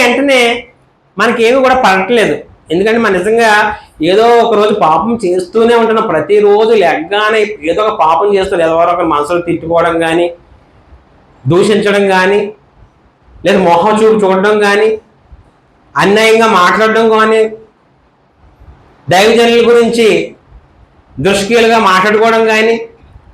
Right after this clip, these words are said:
ఇలా ఎవరొకరు ఏదో చేస్తూనే ఉంటారు. కానీ ఆ చేసినప్పుడు నీ అంటే నీ నోరు పడిపోతే ఎలా ఉంటది? మన్నాడు ఏదైనా పని చేద్దాం, "అయ్య బాబోయ్, ఇవాళ నోరు అడిపోయింది, రేపు పొద్దున్న చేస్తే కాలు అడిపోతుందని" భయం ఉన్నదండి ఎవరిలోన్నా?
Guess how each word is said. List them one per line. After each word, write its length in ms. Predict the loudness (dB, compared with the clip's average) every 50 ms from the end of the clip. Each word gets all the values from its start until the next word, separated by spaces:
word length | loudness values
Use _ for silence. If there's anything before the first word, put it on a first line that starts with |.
| _ -10 -4 -2
ఇలా 80 | 0
ఎవరొకరు 400 | 2 2 4 4 2 2 2 2
ఏదో 140 | 2 2 2
చేస్తూనే 600 | 2 2 2 2 2 0 0 0 0 0 0 2
ఉంటారు. 420 | 2 2 2 0 0 0 0 0 -2 -6 -10 -16 _ -6
కానీ 140 | -4 -2 -2
ఆ 80 | -2 -2 0 0
చేసినప్పుడు 420 | 2 2 2 0 0 0 0 0
నీ 100 | 0 0
అంటే 280 | 0 0 -2 -2 -2 -2
నీ 140 | 0 0 0
నోరు 220 | 0 2 2 2
పడిపోతే 380 | 2 0 0 0 0 -2 0 0
ఎలా 140 | 0 0
ఉంటది? 360 | 0 -2 -4 -6 -10 -12 -14 -16 -18 -20 -20 -20 -20 -20 -20 -20 -20 -20 -20 _ -20 -10 -4
మన్నాడు 380 | -2 0 0 2 2 2 2 2
ఏదైనా 280 | 2 2 2 0 0
పని 180 | 0 0 0 0
చేద్దాం, 240 | 0 0 0 2 2
"అయ్య 120 | 2 2
బాబోయ్, 400 | 2 0 0 2 0 0 0 -2 -4 -8 -12 -16 _ -4
ఇవాళ 220 | 0 2 2 2 4
నోరు 220 | 4 4 4 4
అడిపోయింది, 360 | 2 2 2 2 2 2 2
రేపు 140 | 2 2 2
పొద్దున్న 240 | 0 0 0 0 0
చేస్తే 220 | 0 0 0 -2
కాలు 320 | -2 0 0 2 2 2 2
అడిపోతుందని" 440 | 0 0 0 0 0 0 0 -2
భయం 340 | -2 0 0 0 2 2 2
ఉన్నదండి 400 | 0 0 0 0 0 0 0 2
ఎవరిలోన్నా? 520 | 2 2 2 2 0 0 0 0 -2 -2